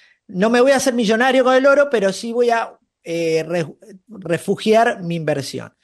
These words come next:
En el caso de las cripto, hay cripto que vos comprás y la vas esperando y vas, te vas capitalizando.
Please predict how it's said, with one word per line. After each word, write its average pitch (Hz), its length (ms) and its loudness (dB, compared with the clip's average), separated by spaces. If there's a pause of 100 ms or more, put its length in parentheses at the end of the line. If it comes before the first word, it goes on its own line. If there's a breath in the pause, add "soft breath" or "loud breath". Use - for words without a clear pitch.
(340 soft breath)
En 156 140 -6
el 185 160 0
caso 285 240 0
de 285 60 2
las 277 140 0
cripto, 277 640 -4 (100)
hay 190 180 -6
cripto 247 380 -2
que 185 80 -4
vos 208 260 0
comprás 254 640 -2
y 160 220 -12
la 175 140 0
vas 233 160 -2
esperando 226 680 0
y 190 120 -6
vas, 208 240 -2
te 190 80 0
vas 226 160 0
capitalizando. 160 1000 -6